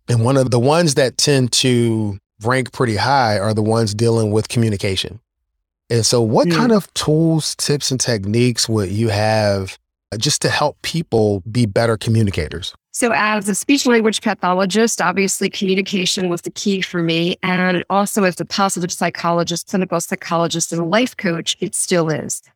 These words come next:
Speaker 2: I'm going to say that the number one thing, and you're gonna be like, "That's so obvious and simple," sometimes it's the most important. It is not about speaking. It is about hearing and not with your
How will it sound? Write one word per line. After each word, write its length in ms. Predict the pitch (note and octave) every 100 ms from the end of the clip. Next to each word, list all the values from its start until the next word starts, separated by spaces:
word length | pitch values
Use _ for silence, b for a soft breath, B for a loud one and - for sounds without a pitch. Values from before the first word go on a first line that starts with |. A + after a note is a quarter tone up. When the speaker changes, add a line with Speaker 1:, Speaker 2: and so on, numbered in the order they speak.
| _ _ _ _ _ _
Speaker 2:
I'm 120 | B3
going 300 | A#3+ D4+ F#4+
to 60 | D#4
say 260 | - A#3+ G#3
that 320 | F#3+ F3+ F#3+
the 80 | F#3+
number 280 | A3 B3
one 300 | A3 G3 F3+
thing, 320 | F3+ A3+ G3+ F3+
and 100 | E3+
you're 100 | F3+
gonna 180 | F#3
be 100 | F3+
like, 160 | F3+ F#3
"That's 180 | C#4 -
so 160 | G3
obvious 440 | E3+ D#3+ D#3+ E3 -
and 180 | F3 F3
simple," 480 | - - C4 D4 D#4 - _
sometimes 580 | - A#3 - A3+ G3+ G3+
it's 140 | F#3
the 120 | -
most 280 | F3 E3+ -
important. 500 | E3 - E3+ B2 - - _ _ -
It 100 | A#3
is 140 | A#3
not 240 | G#3+ G3
about 240 | G3 E3+ -
speaking. 420 | - D#3 A#2 - - _ _ _ _
It 160 | - A#3+
is 180 | C4 -
about 380 | G#3 F#3 E3+ -
hearing 640 | - - A3+ A3 E3 D3+ D#3+ -
and 240 | F3+ F3
not 220 | F#3+ G3
with 180 | F#3+ -
your 100 | -